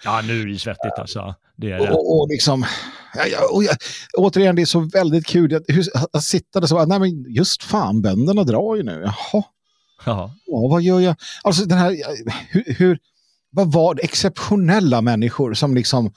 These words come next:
Speaker 2: bibehåller någon form utav, eh, ja, ja, ja, ja, det är, det är så, det går inte att sätta sig in i och sitta där på,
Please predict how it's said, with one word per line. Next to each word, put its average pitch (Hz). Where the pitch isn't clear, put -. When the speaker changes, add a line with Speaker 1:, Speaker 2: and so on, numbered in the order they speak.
Speaker 2:
bibehåller 165
någon 151
form 123
utav, 110
eh, 104
ja, -
ja, 147
ja, 147
ja, 117
det 117
är, 117
det 101
är 131
så, 160
det 120
går 123
inte 151
att 160
sätta 143
sig 151
in 190
i 110
och 107
sitta 160
där 151
på, 117